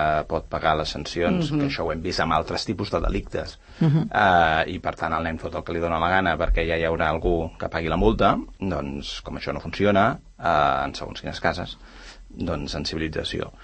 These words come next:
Speaker 1: I amb el que dèiem abans de l'escola, al final l'escola arriba allà on aquells nens i nenes a casa seva no es parla de les, de, de,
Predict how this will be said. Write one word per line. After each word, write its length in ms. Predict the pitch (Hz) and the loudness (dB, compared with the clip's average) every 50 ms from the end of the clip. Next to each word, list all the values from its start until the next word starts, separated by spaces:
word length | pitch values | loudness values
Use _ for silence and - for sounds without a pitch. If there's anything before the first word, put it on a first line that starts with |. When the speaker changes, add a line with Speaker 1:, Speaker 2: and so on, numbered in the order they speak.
| - - - - - | -18 -18 -18 -14 -6
Speaker 1:
I 160 | - 92 98 | 0 2 4
amb 180 | 98 95 87 87 | 4 4 2 0
el 80 | 85 82 | -2 -2
que 80 | - | 0
dèiem 240 | 82 80 82 87 92 | 2 2 2 2 2
abans 220 | 92 90 90 92 | 2 2 2 2
de 100 | 87 98 | 4 2
l'escola, 440 | 92 87 - - - 98 90 92 95 | 2 2 2 2 4 6 6 8 6
al 100 | 95 90 | 6 4
final 240 | - 95 90 87 90 | 2 0 0 2 2
l'escola 460 | 90 87 - - - 90 87 92 92 - | 2 0 2 2 4 6 6 6 6 4
arriba 500 | - - 90 85 85 95 95 90 92 90 | 4 0 -2 -2 -2 0 2 4 4 4
allà 420 | 92 92 92 90 90 87 85 80 - - - - - - - - | 4 4 4 6 6 4 4 2 -2 -8 -18 -20 -20 -10 -4 0
on 180 | 110 98 95 92 | 2 2 2 2
aquells 440 | 87 - 101 92 90 90 85 95 | 0 0 2 2 2 2 0 0
nens 200 | 95 95 92 87 95 | -2 -2 0 0 0
i 40 | 90 | 0
nenes 240 | 92 90 92 92 85 | 0 0 0 0 0
a 40 | 82 | -2
casa 160 | 87 82 82 | -4 -4 -4
seva 160 | - 87 82 | -2 -2 -2
no 80 | 82 82 | -2 -2
es 60 | - | -2
parla 260 | - 85 - 85 76 | -2 -2 0 0 0
de 80 | 76 73 | 0 -2
les, 220 | 73 73 - - - - - - - - - | -2 -4 -6 -10 -14 -14 -14 -14 -12 -12 -10
de, 180 | - 76 71 - | -8 -8 -8 -6
de, 140 | - 82 82 | -6 -8 -6